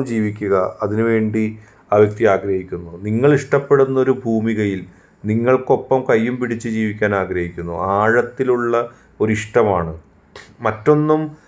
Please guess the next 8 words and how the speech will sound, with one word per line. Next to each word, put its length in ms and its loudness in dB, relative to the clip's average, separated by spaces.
ആരോടും 600 6
തുറന്നു 260 2
പറയുന്നില്ല. 560 2
ഒരുപക്ഷേ 440 0
നിങ്ങളും 400 6
ആ 100 4
വ്യക്തിയും 440 -4
തമ്മിൽ 220 -2